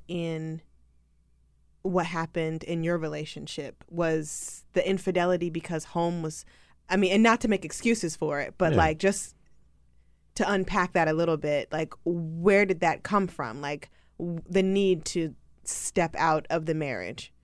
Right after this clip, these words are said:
Speaker 2: Yeah, I mean, for me, it's, it's, it was, it was as simple as knowing that,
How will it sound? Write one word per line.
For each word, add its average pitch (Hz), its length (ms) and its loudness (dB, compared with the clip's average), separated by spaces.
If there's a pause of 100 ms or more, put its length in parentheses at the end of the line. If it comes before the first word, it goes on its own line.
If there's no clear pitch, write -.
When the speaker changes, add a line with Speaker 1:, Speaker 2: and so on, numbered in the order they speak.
(1080)
Speaker 2:
Yeah, 139 300 4
I 110 80 2
mean, 120 220 8
for 104 180 4
me, 117 320 6
it's, - 260 0
it's, - 440 2
it 104 100 8
was, 87 440 2
it 95 80 4
was 87 180 4
as 78 80 -2
simple 82 360 4
as 73 500 2 (160)
knowing 95 440 6
that, 78 220 0